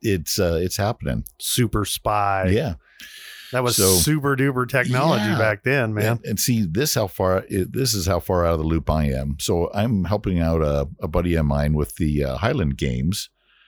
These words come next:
Speaker 1: And, uh, of course, you know, you, now you have the tap credit cards, and, uh, here's a guy comes in with, uh,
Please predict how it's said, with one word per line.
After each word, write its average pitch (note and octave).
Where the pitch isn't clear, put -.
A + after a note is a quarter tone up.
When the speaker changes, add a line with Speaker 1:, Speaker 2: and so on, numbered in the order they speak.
Speaker 1:
And, F2
uh, E2+
of D#2+
course, G2
you F#2
know, F2
you, E2+
now G2
you F#2
have E2+
the D#2+
tap F2
credit E2+
cards, E2
and, D#2
uh, D2+
here's B2
a D3
guy D#2+
comes E2
in E2+
with, D#2+
uh, D2+